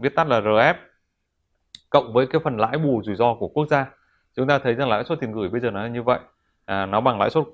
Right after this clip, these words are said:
à, phi rủi ro, và lãi suất phi rủi ro ở đây, à, theo thông lệ nó là lãi suất trái phiếu chính phủ kỳ hạn mười năm. À, và cộng với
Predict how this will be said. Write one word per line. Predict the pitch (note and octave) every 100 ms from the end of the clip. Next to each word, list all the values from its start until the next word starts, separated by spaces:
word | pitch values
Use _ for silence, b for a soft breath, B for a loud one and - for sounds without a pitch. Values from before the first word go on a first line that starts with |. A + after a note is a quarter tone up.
| _ _
à, | - A#2
phi | A2 E3
rủi | C#3 G2+
ro, | A#2+ C3+ C3
và | A2+
lãi | G#2
suất | C3+ E3+ -
phi | F#3
rủi | C#3+ G#2
ro | G#2 C#3+ C#3+ -
ở | G2
đây, | A#2+ C#3+ C3+ - _ _ _
à, | - A2+ G#2+ G#2+ G#2 G2 E2 -
theo | C#3+ C#3+
thông | D3 C#3+
lệ | C#3+ B2+ -
nó | G2+ G#2
là | B2+ G#2+
lãi | G2
suất | - D#3+
trái | A#2 A2
phiếu | - A2+ A#2+
chính | B2
phủ | D3+ G2 G#2+
kỳ | G2+
hạn | A2+ G#2+
mười | G#2
năm. | B2 C#3+ - _ _ _ _ _ _ _
À, | A2+ G#2+
và | A2+
cộng | A2 C#3+ - A2
với | A#2